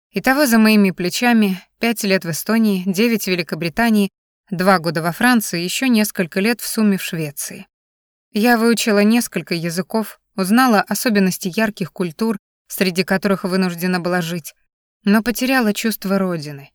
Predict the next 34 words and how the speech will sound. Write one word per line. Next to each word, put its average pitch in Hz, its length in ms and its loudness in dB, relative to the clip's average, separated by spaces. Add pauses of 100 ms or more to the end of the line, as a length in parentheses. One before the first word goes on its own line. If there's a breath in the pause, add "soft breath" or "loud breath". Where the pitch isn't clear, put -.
(160)
или, 185 180 0
иными 185 280 2
словами, 190 500 0
чувство 202 420 -4
принадлежности 190 920 0
к - 100 -10
определённой 185 580 -2
точке - 420 -6
на 170 120 -8
земле. 156 420 -8 (720)
Моему 208 360 4
пёстрому 202 500 0
детству 190 420 -4
я 170 220 0
обязана 175 400 -2
тем, 226 240 -2
что - 240 -6
теперь 233 400 -4 (340)
у 196 60 -2
меня 220 240 4
нет 254 260 0
этой, 170 260 -4
возможно, 175 580 -2
важной 170 380 -2
точки - 360 -6
на 156 140 -8
карте, 220 460 -8 (220)
которую 220 360 0
я 202 100 2
могла 202 360 2
бы 180 120 0
обозначить 175 640 -2
своим 180 480 -4
местом. - 480 -12